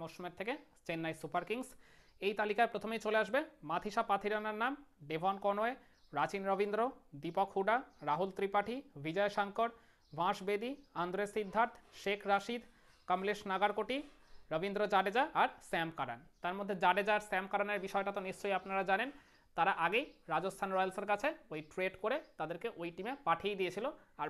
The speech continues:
বাদবাকি যে প্লেয়াররা রয়েছে তাদেরকে অফিসিয়ালি কিন্তু রিলিজ করে দিল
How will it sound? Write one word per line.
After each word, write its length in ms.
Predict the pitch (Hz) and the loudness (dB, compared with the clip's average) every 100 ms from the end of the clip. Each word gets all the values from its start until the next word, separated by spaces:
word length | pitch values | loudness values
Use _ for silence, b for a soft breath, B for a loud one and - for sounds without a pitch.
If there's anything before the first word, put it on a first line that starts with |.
| 160 | 0
বাদবাকি 340 | 185 196 208 208 | 0 0 -2 -2
যে 60 | 208 | -4
প্লেয়াররা 560 | 185 190 190 202 196 208 | 0 0 0 -4 0 2
রয়েছে 260 | 208 208 285 - - | 2 0 -2 -6 -6
তাদেরকে 280 | 151 170 170 156 | -4 -4 -4 -4
অফিসিয়ালি 380 | 156 185 196 185 | -4 -4 -4 -4
কিন্তু 180 | 202 208 311 156 | -6 -8 -8 -6
রিলিজ 220 | 151 185 - | -6 -6 -4
করে 140 | 180 175 | -6 -4
দিল 120 | 180 | -2